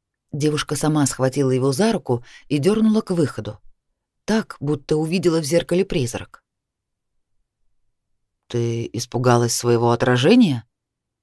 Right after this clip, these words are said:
Мужчина удивлённо приподнял идеальную бровь. «Или увидела что-то ещё?» «Нет, я увидела всё, что хотела».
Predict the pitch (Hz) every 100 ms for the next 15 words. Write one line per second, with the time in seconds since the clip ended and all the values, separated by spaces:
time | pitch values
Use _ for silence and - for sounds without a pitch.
0 | _ _ _ _ _ _ - 131 123 165
1 | 190 220 220 208 180 185 185 214 214 175
2 | 156 156 175 160 147 135 143 160 139 107
3 | - - _ _ _ _ _ _ _ _
4 | _ _ _ _ _ - 139 131 127 -
5 | 156 156 131 139 143 147 131 143 165 -
6 | 107 - _ _ _ _ _ _ _ _
7 | _ _ _ _ _ _ _ _ _ -
8 | 226 202 - - _ _ _ _ _ _
9 | _ 202 247 233 214 220 214 214 - 285
10 | 320 - 247 - 220 160 147 139